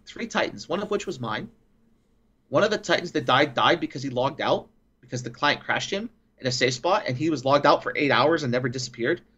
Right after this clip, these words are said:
This is before the fifteen minute aggression thing. You know, like, if you were aggressed while logged out, you would stay aggressed.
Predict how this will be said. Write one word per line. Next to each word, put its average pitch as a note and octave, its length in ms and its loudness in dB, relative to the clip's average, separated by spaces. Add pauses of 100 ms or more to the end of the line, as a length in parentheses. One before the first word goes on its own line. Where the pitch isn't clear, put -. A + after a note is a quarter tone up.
(160)
This D#3+ 160 2
is E3+ 60 -6
before D3+ 320 6
the A#2+ 80 2
fifteen C3+ 360 -2
minute B2+ 160 0
aggression A#2 380 -2
thing. F#3+ 200 -4 (760)
You A2+ 80 0
know, A#2+ 60 4
like, A#2+ 120 0
if A2+ 120 -4
you C3 80 4
were A#2+ 40 8
aggressed A#2+ 320 2
while A#2 80 4
logged A#2 240 2
out, A2 280 2
you A#2 80 -2
would A2 80 -2
stay A2+ 160 2
aggressed. A#2+ 420 0